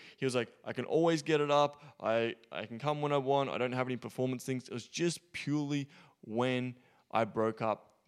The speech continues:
that's when I had the problem." So he's explaining this to me, and what ended up happening after his breakup, he met another woman,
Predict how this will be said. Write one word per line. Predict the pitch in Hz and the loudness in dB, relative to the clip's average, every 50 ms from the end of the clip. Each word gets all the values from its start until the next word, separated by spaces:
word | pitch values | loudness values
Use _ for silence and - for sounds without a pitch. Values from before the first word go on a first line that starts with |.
| _ - | _ -2
that's | - 110 110 - - | 0 0 0 0 -2
when | 120 | -4
I | 104 101 | -2 -2
had | 104 104 | -2 -4
the | 98 - | -4 -6
problem." | - - 120 127 120 104 92 - | -6 -2 -2 -2 -2 -2 -6 -12
So | - - 147 139 | -6 -2 0 2
he's | 151 170 156 | 2 2 0
explaining | 170 165 - - - 160 175 190 190 190 185 175 | -4 -6 -8 -6 -4 -4 -4 -2 -2 -2 -2 -2
this | 160 147 - | -4 -4 -6
to | - - - 127 120 | -8 -8 -6 -6 -4
me, | 120 117 117 110 113 - - - - - - | -4 -4 -6 -6 -8 -12 -20 -20 -20 -20 -10
and | - 123 127 127 127 127 123 120 - _ - - - - - _ _ _ | -6 -4 -2 -2 -2 -2 -4 -8 -12 _ -20 -20 -20 -20 -20 _ _ _
what | - 127 139 151 147 | -8 -2 0 0 0
ended | 147 143 139 135 | 0 0 0 -2
up | 120 135 | -2 0
happening | 165 165 160 156 156 156 127 | 0 0 0 -2 -6 -6 -4
after | 98 123 135 - - 135 | -4 -4 -4 -4 -4 -6
his | 123 113 | -6 -6
breakup, | - - 180 180 170 - 185 170 170 170 170 - - _ | -6 -6 -4 -4 -2 0 2 2 2 0 -2 -8 -20 _
he | - 139 | -12 -8
met | 127 131 131 127 | -4 -2 -2 0
another | 127 123 123 120 117 | 0 0 -2 -2 -2
woman, | 117 117 147 165 151 151 151 151 143 | -4 -2 -2 0 0 0 0 -2 -4